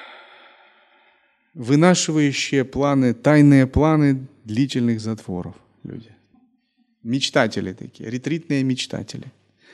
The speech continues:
Они думают: «Вот я там, пройдёт время, накоплю заслуг, получу благословение и пойду в затвор. Ух, я там буду в Боге». И они годами вынашивают такие секретные планы,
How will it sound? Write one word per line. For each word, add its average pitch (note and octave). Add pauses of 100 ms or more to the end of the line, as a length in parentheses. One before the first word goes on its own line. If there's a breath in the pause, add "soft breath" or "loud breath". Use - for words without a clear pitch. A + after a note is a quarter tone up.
(760 loud breath)
Они A#2
думают: A#2
«Вот F3+
я C3+
там, G2+ (760)
пройдёт C3
время, D#3
накоплю B2
заслуг, D#3 (1400)
получу C3
благословение D3 (260)
и F3
пойду B2+
в G#2+
затвор. G#2+
Ух, -
я A#2
там A2+
буду A2
в G2+
Боге». F2+ (1040 loud breath)
И A#2
они A#2+
годами D#3+
вынашивают B2+
такие G#2+
секретные B2+
планы, A2